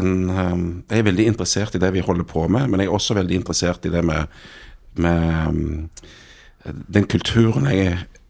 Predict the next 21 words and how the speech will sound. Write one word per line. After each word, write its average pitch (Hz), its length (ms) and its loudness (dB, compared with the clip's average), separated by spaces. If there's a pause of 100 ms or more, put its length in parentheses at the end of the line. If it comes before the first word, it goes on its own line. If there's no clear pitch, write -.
jeg 98 160 2
kom 131 160 2
fra. 73 280 -4 (920)
Eh, 90 540 2 (100)
men 117 240 4
hvis 113 140 4
du 120 80 2
skal 113 100 2
si 123 200 2
litt 113 200 2
mer 104 220 4
om 101 80 6 (100)
hvem 113 220 4 (100)
jeg 92 140 4
er, 131 260 4
så 131 80 -2
tenker 113 300 0
jeg 110 140 2
at - 120 -4
jeg 95 160 4
er, 95 300 2